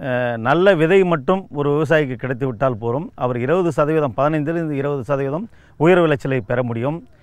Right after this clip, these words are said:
இதற்கு அடிப்படை ஆதாரம் வந்து நெல், அதாவது விதை, விதையே முக்கிய காரணமாகும். இதை எதிர்கொண்டு,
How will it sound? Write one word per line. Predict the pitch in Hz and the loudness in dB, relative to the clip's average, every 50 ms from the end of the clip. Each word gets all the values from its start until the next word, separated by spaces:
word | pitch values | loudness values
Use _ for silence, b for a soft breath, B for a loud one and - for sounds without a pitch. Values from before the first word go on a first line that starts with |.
| b b b b b | b b b b b
இதற்கு | 143 156 170 151 127 135 156 139 131 123 | 2 2 2 2 2 2 2 2 2 2
அடிப்படை | 120 123 143 180 156 151 190 180 170 | 2 2 2 2 2 2 2 4 6
ஆதாரம் | 151 143 147 151 143 139 131 | 6 6 6 4 2 2 0
வந்து | 135 139 147 160 156 131 113 110 - | -2 -2 0 0 0 0 0 -4 -6
நெல், | - 117 131 151 147 139 123 - - | -6 -4 -2 -2 -2 -4 -6 -10 -8
அதாவது | - 123 120 123 135 151 156 | -2 0 0 0 0 -2 -2
விதை, | 123 127 139 160 165 151 98 | -2 -2 0 0 -2 -2 -2
விதையே | 120 139 143 165 160 165 156 | -4 -2 -2 0 2 2 0
முக்கிய | 139 131 123 104 147 143 | 0 -2 -4 -2 -2 -2
காரணமாகும். | 127 - 117 113 107 117 113 104 98 95 120 151 220 - _ b b b b b b b b b b b b b | 0 2 0 0 0 -2 -6 -6 -6 -6 -8 -10 -12 -16 _ b b b b b b b b b b b b b
இதை | 147 156 170 175 | 0 2 4 6
எதிர்கொண்டு, | 175 175 180 175 160 170 160 156 175 170 135 110 - | 6 6 6 4 4 2 2 2 4 4 4 2 0